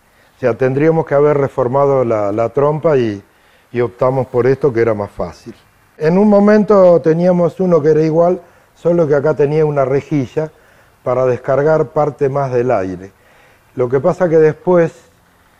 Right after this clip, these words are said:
cuando uno empieza a ver algunos desarrollos aerodinámicos,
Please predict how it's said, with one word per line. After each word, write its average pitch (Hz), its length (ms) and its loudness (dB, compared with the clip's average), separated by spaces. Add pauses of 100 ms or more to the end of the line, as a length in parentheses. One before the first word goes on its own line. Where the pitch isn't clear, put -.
(320)
cuando 139 300 -2
uno 160 140 0
empieza 151 400 -2
a 135 60 2
ver 147 180 4
algunos 135 460 0
desarrollos 123 600 -4
aerodinámicos, 120 920 -4